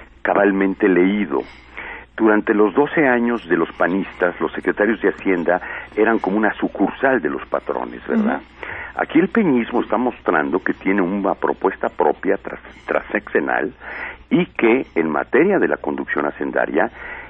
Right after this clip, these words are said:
Speaker 1: ellos no están dispuestos a jugar el papel que habían jugado los panistas. El asunto es que esta posición les está redituando mucho costo, podríamos decir, porque no se ve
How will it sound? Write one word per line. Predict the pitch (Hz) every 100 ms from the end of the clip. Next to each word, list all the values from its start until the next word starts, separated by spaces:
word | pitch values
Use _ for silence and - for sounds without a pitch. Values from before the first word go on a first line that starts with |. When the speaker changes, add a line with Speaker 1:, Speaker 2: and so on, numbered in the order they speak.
| - _
Speaker 1:
ellos | - - 165 - - -
no | 82 90
están | 139 - 117
dispuestos | 98 - - 131 - 147 -
a | 78
jugar | - 69 69 127
el | 131 67
papel | - - 71 69
que | -
habían | 64 65
jugado | - 73 60 60
los | 62 -
panistas. | 69 - - - - - - - - - - - - -
El | 127 127
asunto | 127 196 196 180
es | -
que | -
esta | 147 120
posición | - 92 - - 110 107 -
les | - 90
está | - - 113
redituando | 117 85 - 98 104 98 -
mucho | 95 147 170 107 -
costo, | - 139 - - 69
podríamos | 65 67 78 73 76
decir, | 85 - 69 65 - - - - -
porque | 127 123 - 123 113 - - -
no | 110 139 175 -
se | -
ve | 180 170